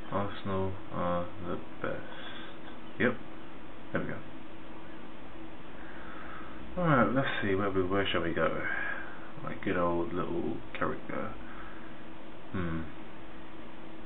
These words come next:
Okay, let me just, uh, these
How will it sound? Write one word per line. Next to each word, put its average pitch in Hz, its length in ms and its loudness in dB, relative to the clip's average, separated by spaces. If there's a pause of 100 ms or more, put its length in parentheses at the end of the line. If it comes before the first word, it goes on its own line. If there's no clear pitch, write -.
(2250)
Okay, 117 1000 2
let - 320 -2
me 107 120 0
just, 95 140 -2 (1400)
uh, 87 140 0
these 92 160 4